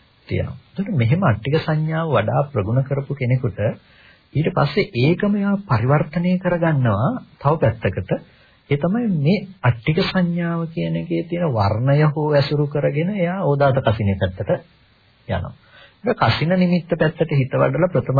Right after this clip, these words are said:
ධානය උපදවගෙන අන්නේ ධාන සිත විපස්සනා කරනවා, අනිත්‍ය වශයෙන් දකිනවා කියන තැනකටත් යන්න පුළුවන්කම තියෙනවා. එහෙමත් නැත්නම් එයා මේ හුදු අට්ටික සංඥාව විතරක්ම ප්‍රගුණ කරලා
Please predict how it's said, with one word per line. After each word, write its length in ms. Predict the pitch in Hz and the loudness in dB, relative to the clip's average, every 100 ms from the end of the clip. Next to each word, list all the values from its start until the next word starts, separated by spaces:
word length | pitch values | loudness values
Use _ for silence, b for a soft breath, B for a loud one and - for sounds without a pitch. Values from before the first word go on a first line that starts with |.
| 135 | 2
ධානය 340 | 135 131 131 | 2 2 2
උපදවගෙන 500 | 123 123 120 120 156 | 2 0 0 0 0
අන්නේ 260 | 160 131 156 | 0 2 2
ධාන 380 | 131 117 139 139 | 2 2 2 2
සිත 200 | 135 127 | 0 0
විපස්සනා 560 | 135 123 117 - 117 113 | 2 2 0 0 -2 -2
කරනවා, 360 | 117 107 127 | -2 -2 0
අනිත්‍ය 280 | 135 110 113 | 0 -2 0
වශයෙන් 300 | 107 - 113 | 0 0 -2
දකිනවා 360 | 104 101 101 104 | -2 -4 -4 -4
කියන 200 | 101 101 | -4 -6
තැනකටත් 600 | 101 98 101 - 180 B B B B B - | -4 -6 -6 -4 -4 B B B B B -4
යන්න 200 | 98 95 | -2 -2
පුළුවන්කම 540 | - 95 98 101 123 | -2 -2 -2 -2 -2
තියෙනවා. 340 | 135 107 87 - b b b b | -2 -6 -8 -14 b b b b
එහෙමත් 280 | 135 160 226 | 0 2 2
නැත්නම් 300 | 165 151 185 | 2 0 0
එයා 220 | 214 180 190 | 0 0 0
මේ 140 | 202 | 0
හුදු 200 | 160 160 | 0 2
අට්ටික 320 | 139 - - 180 | 0 0 -2 0
සංඥාව 520 | 175 170 165 170 160 | 2 0 0 -2 0
විතරක්ම 480 | 117 135 160 151 185 180 | 0 0 -2 -2 -4 -2
ප්‍රගුණ 300 | 127 123 139 | 0 2 2
කරලා 440 | 143 120 98 123 | 2 0 0 -2